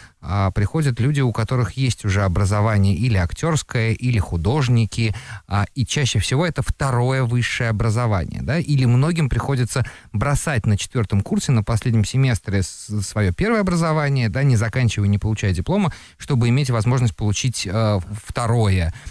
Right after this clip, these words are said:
Ну вот, поэтому, мне кажется, это замечательная инициатива, прям, на мой взгляд, это прекрасно.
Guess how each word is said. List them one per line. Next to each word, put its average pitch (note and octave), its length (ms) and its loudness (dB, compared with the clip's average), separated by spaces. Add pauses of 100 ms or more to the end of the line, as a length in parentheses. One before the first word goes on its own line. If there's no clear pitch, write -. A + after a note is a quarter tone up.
(140)
Ну A2+ 180 2
вот, G#2 180 0
поэтому, A2 260 0
мне A#2+ 100 0
кажется, B2 280 -2
это A#2+ 140 -2
замечательная A#2 640 0
инициатива, A2+ 580 -2 (160)
прям, G#2+ 600 2
на F#2 80 2
мой A2+ 140 2
взгляд, G#2 180 0
это F#2 120 -2
прекрасно. - 480 -2